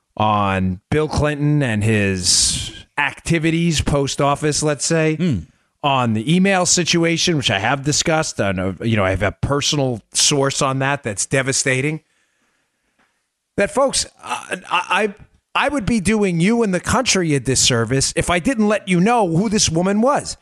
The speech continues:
Speaker 1: So th-, the, this guy, Nick Merrilam, or I never heard of this guy before. It's funny because he, he goes on full attack mode. I'm assuming at the direction of someone in the Clinton camp, like, "Hey, you need to discredit this guy."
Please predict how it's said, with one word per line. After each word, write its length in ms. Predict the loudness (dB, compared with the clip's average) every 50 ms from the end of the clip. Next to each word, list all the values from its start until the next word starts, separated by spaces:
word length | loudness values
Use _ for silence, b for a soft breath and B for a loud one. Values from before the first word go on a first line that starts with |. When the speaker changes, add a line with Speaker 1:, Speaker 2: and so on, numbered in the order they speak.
| B B B B B B B B B B -2
Speaker 1:
So 240 | 0 0 0 0
th-, 300 | -4 -8 -10 -8 -6 -2
the, 240 | 0 0 0 0 0 0
this 160 | 0 0 0
guy, 180 | 0 0 0 0
Nick 360 | 0 0 -2 -2 -4 -6 -12 -18 -10
Merrilam, 600 | -4 -2 0 2 2 2 0 0 -2 -2 -4 -2
or 100 | -2 0
I 140 | 0 0 0
never 260 | 0 -2 -2 -4 -4
heard 160 | -4 -4 -4 -4
of 80 | -6
this 160 | -6 -8 -8
guy 220 | -6 -4 -4 -4 -6
before. 280 | -8 -10 -6 -4 -4
It's 100 | -4 -2
funny 260 | 0 0 -2 -2 -2 -4
because 220 | -6 -2 0 2
he, 160 | 2 2 0 -2 -4 -2
he 140 | 0 0 2
goes 300 | 2 2 0 2 0 -2
on 100 | -2 -2
full 300 | -4 -2 -2 0 0 0
attack 400 | -2 -2 -2 -2 -2 -4 -4 -4
mode. 180 | -4 0 0
I'm 140 | 0 0 2
assuming 400 | 2 2 2 2 2 0 0 -2
at 140 | -2 -4 -4
the 80 | -4 -4
direction 440 | -2 0 0 0 0 0 -2 -2
of 100 | -2 -2
someone 360 | 0 0 0 0 0 0 0 -2
in 100 | -2 -4
the 60 | -4
Clinton 260 | -4 -4 -4 -6 -6
camp, 180 | -8 -6 -6 -4
like, 160 | -6 -8 B B B B B B
"Hey, 140 | -2 -2 0
you 180 | 0 0 0 0
need 160 | 0 2 2
to 80 | 0 0
discredit 480 | 0 -2 -4 -2 -2 -2 0 -2 -2
this 200 | -6 -8 -8 -8
guy." 300 | -6 -6 -6 -6 -6 -8